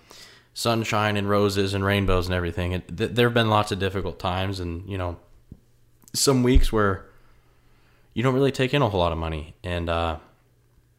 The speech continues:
sometimes at the end of the day, it's not really the money that matters so much as where, where you're trying to go and what you're trying to do for other people.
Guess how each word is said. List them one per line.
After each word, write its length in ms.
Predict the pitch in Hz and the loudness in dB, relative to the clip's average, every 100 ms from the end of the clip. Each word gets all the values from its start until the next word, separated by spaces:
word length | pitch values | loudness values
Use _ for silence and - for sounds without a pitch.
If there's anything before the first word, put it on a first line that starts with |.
| _ _ _ - - - - | _ _ _ -20 -20 -18 -4
sometimes 480 | - 135 127 117 | 0 2 2 0
at 140 | 110 90 | 0 -2
the 80 | 107 | -2
end 100 | 104 | -2
of 40 | |
the 60 | 92 | -2
day, 200 | 95 92 | -2 -2
it's 160 | 90 | -4
not 200 | 95 90 | -4 -4
really 200 | 98 95 | -2 -4
the 100 | 90 | -2
money 260 | 90 104 101 | 0 0 0
that 120 | 85 | -2
matters 320 | 85 85 82 | -6 -6 -6
so 120 | - | -6
much 260 | 87 85 - | -4 -4 -6
as 420 | 82 80 - - - _ _ _ _ | -8 -8 -10 -12 -16 _ _ _ _
where, 280 | - 104 101 | -2 0 0
where 260 | - 117 131 | 0 2 4
you're 160 | 120 | 4
trying 360 | 107 117 107 98 | 2 0 -2 -2
to 100 | - | -6
go 340 | 87 92 92 85 | -4 -2 -2 -2
and 140 | 92 | -4
what 120 | 92 | -4
you're 100 | 92 | -6
trying 220 | - 95 | -4 -4
to 60 | 92 | -4
do 140 | 82 | -4
for 140 | 85 87 | -6 -6
other 140 | 82 | -6
people. 520 | - 85 82 80 80 | -6 -8 -6 -8 -10